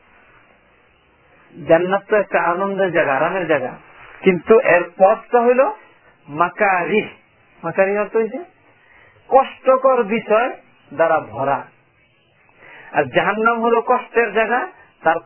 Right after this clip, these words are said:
পথটা এটা ভরে দেওয়া হয়েছে শাহাওয়াত। কিসের দ্বারা? পছন্দনীয় বিষয়, মনের চাহিদার বিষয়,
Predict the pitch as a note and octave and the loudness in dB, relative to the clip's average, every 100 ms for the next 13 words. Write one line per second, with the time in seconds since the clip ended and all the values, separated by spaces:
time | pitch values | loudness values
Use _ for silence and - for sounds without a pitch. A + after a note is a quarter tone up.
0 | - F#3+ A3+ - - A3+ G3 D#3+ D#3+ E3+ | 0 0 0 -6 -2 0 0 -2 -2 -2
1 | D#3 D3+ E3+ F3+ F#3+ G3 G#3+ A3 G#3+ - | 0 0 0 2 0 0 -4 -4 -6 -8
2 | _ _ - D3+ D3 C3+ D3 D#3 C3+ - | _ _ -4 -4 -2 0 0 0 -2 -10
3 | _ - F3+ F#3 F#3 E3 - _ _ _ | _ -16 -6 -2 0 -2 -8 _ _ _
4 | _ _ _ _ _ _ _ _ _ - | _ _ _ _ _ _ _ _ _ -2
5 | G#3+ G#3+ A3+ A3 A3 G#3+ G#3 F#3 F#3+ D#3 | -2 0 -4 -2 -2 -2 -2 -4 -6 -4
6 | C#3 C#3+ F3+ A3 G3 - G#3 G3+ G#3 F#3+ | -4 -2 -2 0 -4 -2 -2 0 -2 -2
7 | F#3 - C#3 | -6 -4 -6